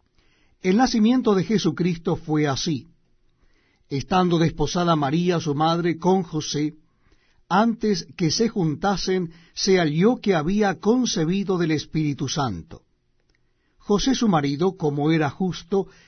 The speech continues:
y no quería infamarla, quiso dejarla secretamente. Y pensando él en esto, he aquí un ángel del Señor le apareció en sueños y le dijo: "José,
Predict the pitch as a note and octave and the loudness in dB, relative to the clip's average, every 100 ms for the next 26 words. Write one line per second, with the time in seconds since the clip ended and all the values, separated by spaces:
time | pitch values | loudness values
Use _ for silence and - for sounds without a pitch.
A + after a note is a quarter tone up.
0 | _ - G3 A#3 - F#3+ G3+ F3 G#3+ G#3 | _ -2 4 4 4 0 2 2 0 2
1 | E3 D3 A2+ G#2+ C#3 E3 - _ _ _ | 0 0 -2 -4 -4 -4 -10 _ _ _
2 | - A3+ A#3 A#3 G#3+ F3+ E3+ D#3 D#3 E3 | -4 0 2 2 0 0 0 0 0 -2
3 | D#3+ C3+ C#3 C3+ C#3+ D#3+ C3+ G2 - _ | -2 -4 -2 -2 0 2 0 -4 -12 _
4 | _ _ _ _ _ _ _ - G#3+ G#3+ | _ _ _ _ _ _ _ -4 2 4
5 | F3+ - G#3+ G#3 F#3 D#3+ - G3 D#3 E3+ | 4 2 2 2 2 0 2 4 4 2
6 | F#3 - G3+ E3+ D3+ C3+ - F3 D3+ C3+ | -2 -2 0 2 0 -4 -4 -2 0 0
7 | F3 G3+ G3+ - D3 D#3+ G3 D3 C#3 E3 | 0 0 -2 -2 -2 0 -2 -2 -2 0
8 | F3+ E3+ - _ - F3+ F3+ E3 D3+ C#3 | 0 -4 -12 _ -4 2 2 2 0 -2
9 | - F3 D#3+ C#3+ A#2+ G3 B3 A3+ A3 G#3 | 0 2 2 0 -2 0 2 2 0 -2
10 | - _ _ - G3+ F#3 E3+ E3 - - | -6 _ _ -4 0 0 0 -4 -8 -20
11 | _ _ _ _ _ _ - D#3 - F#3 | _ _ _ _ _ _ -8 -6 0 4
12 | F#3+ G#3 | 4 4